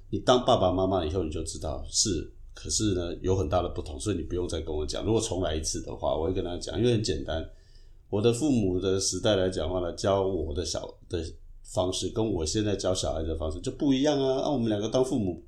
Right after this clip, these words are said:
你的父母，你当父母跟我当父母本来就不同啊，你为什么要把你的经验跟我说？我，我有时候跟我小孩在，在对话的时候，我开始会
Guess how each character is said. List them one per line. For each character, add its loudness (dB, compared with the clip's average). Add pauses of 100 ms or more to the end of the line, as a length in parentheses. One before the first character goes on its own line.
你 0
的 2
父 0
母， 0
你 2
当 4
父 -2
母 0
跟 2
我 4
当 2
父 -4
母 -2
本 -8
来 -6
就 -6
不 -6
同 -2
啊， 0
你 -6
为 0
什 -2
么 -2
要 2
把 2
你 2
的 -2
经 -4
验 -4
跟 -4
我 -4
说？ -10 (560)
我， 2
我 4
有 8
时 6
候 6
跟 6
我 8
小 2
孩 2
在， 2 (760)
在 2
对 6
话 2
的 2
时 0
候， 4
我 0
开 2
始 -2
会 2